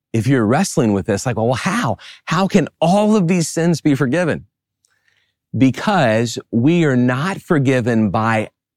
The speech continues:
our work, but we are forgiven by the work of Jesus on our behalf on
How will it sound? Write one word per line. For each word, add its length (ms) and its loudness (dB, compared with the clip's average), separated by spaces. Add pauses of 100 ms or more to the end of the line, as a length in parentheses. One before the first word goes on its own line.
(140)
our 340 0
work, 460 -6 (680)
but 140 2
we 300 2
are 80 0
forgiven 540 2
by 200 0
the 140 0
work 600 0
of 200 0
Jesus 640 0 (100)
on 240 0
our 200 0
behalf 640 -4 (400)
on 420 0